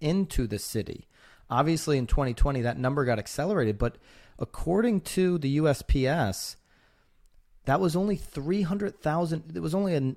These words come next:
a net loss of three hundred thousand since the outbreak of the pandemic. So in the last year, they had a net loss of three hundred thousand households. In all of two thousand nineteen, they had a net loss of eighty-five thousand households. So they were already losing people.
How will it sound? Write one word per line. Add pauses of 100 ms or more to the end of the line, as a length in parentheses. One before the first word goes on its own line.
a
net
loss
of
three
hundred (240)
thousand
since
the
outbreak
of
the
pandemic. (280)
So
in
the
last
year, (280)
they
had
a
net
loss
of
three
hundred
thousand
households. (340)
In
all
of
two
thousand
nineteen,
they
had
a
net
loss
of
eighty-five
thousand
households. (300)
So
they
were
already
losing
people.